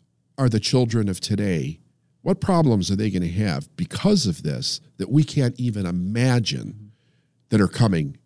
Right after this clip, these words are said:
Speaker 1: as, as they become adults
Speaker 2: Yeah.
Speaker 1: and we go into our, our older years?
Speaker 2: Yeah, I mean, I feel like I'm seeing that sort of on the front lines because my f-,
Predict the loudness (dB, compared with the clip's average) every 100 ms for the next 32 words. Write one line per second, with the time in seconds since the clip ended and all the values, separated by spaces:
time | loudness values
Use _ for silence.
0 | _ -2 0 -2 -2 -2 0 0 0 0
1 | -2 -2 -4 -6 -6 -8 -10 _ _ -14
2 | -4 0 4 4 4 2 0 -2 -4 -2
3 | -4 -8 _ _ _ -6 0 2 2 0
4 | -4 -10 -12 -12 -12 _ _ _ _ _
5 | _ _ _ _ _ _ _ _ _ -20
6 | -20 _ _ 0 2 4 2 0 2 2
7 | 2 0 0 0 0 0 -2 -4 -2 2
8 | 2 2 0 -2 -2 0 0 -2 -2 -2
9 | 0 0 0 0 -4 -8 -6 -4 -6 -6
10 | -8 -8 -6 -4 -6 -12